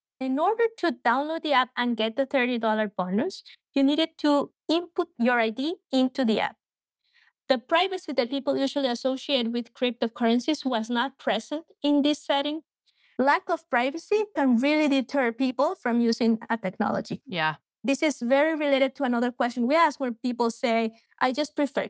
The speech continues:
Speaker 1: cash. Cash is anonymous." And so that's something that, at least in the context of El Salvador, people really,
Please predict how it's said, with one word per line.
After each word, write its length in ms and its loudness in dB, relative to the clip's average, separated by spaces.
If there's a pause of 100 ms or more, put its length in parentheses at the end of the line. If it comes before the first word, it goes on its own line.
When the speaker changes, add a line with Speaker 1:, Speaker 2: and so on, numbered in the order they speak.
Speaker 1:
cash. 340 -6
Cash 300 2
is 120 -6
anonymous." 640 -2 (160)
And 140 2
so 340 0 (400)
that's 240 4
something 360 0
that, 160 2
at 120 0
least 220 -4
in 80 -4
the 120 -2
context 460 -2
of 160 -2
El 80 2
Salvador, 440 -2
people 440 0
really, 320 0